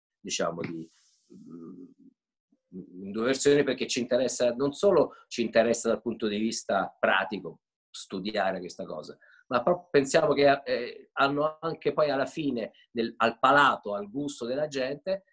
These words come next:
possono dare delle sorprese, cioè c'è chi può amare piutto-, più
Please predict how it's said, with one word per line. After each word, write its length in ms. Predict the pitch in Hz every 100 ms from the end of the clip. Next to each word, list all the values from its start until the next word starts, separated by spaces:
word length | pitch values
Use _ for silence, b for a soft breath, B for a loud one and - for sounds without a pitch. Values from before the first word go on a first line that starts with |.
| _ _
possono 520 | 156 147 - 185 170
dare 260 | 147 147 156
delle 180 | 139
sorprese, 580 | 127 131 - 170 127 107
cioè 200 | 104 113
c'è 280 | - 147 143
chi 180 | - 135
può 120 | 131
amare 420 | 123 135 127 117
piutto-, 440 | - 123 143 131 -
più 240 | 139 123